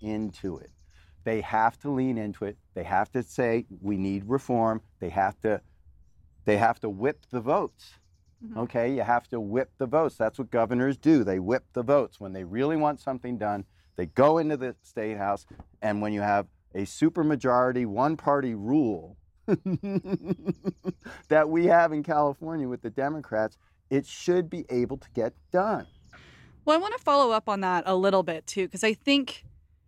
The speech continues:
Speaker 2: you're talking about how we need to roll back, back the taxes and the local control. Um, I think a lot of lay consumers, when they think about what's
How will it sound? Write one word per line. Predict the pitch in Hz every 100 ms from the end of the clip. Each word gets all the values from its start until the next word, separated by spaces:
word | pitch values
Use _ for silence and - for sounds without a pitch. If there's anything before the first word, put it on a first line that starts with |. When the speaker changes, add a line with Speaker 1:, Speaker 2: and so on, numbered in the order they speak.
| -
Speaker 2:
you're | 254
talking | - 269 262 240
about | 220 208 202
how | 208 196
we | 190
need | 196 190
to | 190
roll | 185 180
back, | 170 - _ 185
back | 185 185 -
the | 180
taxes | - 190 185 190 180 180 175
and | - 185 175 170 165
the | 190 175
local | 175 190 170 180
control. | - 170 - 165 147 147 _ _ _ -
Um, | 220 214 185 - - _ 262
I | 285
think | 415 453
a |
lot | 285 240
of | 240 190
lay | 190
consumers, | 202 208 180 196 185 180 165 -
when | 196 196
they | 196
think | 214 226
about | 214 180 170
what's | 180 - -